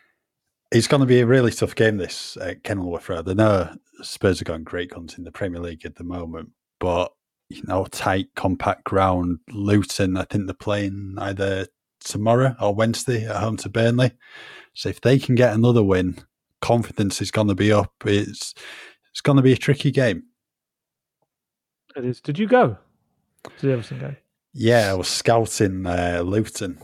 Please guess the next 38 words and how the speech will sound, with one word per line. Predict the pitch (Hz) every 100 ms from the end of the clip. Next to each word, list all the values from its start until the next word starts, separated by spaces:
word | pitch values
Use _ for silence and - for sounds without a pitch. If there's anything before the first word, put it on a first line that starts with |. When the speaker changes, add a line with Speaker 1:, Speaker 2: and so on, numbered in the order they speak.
| -
Speaker 1:
obviously, | 98 87 - 95
ahead | 92 101 90
of | -
this | 95 -
weekend. | 98 87 104 98 92 90 -
So, | - - 85 85 131 104 107
yeah. | 101 101 - 196
Speaker 2:
<laughs> | 156 - - 170 _ _ _ - 233
Was | 160
the | 147
only | 156 147
thing | 151 147
you | 135
could | 139
take | 151 160
from | 131
the | 127
game, | 135 147
wasn't | 160 135
it? | 135
A |
scouting | - 143 139 131
report, | 123 117 131 143
really? | 123
Speaker 1:
Yes, | 98 90 - - - - 107
it |
was. | 92 92 82 - -
Yeah. | 110 98 78 - - 127
Le-, | 117 -
like | 117 110
I |
said, | - 107 92
less | 110 104 -
said | 98
about | 90 92 90
that, | 92 - - -
the | -
better. | 90 - -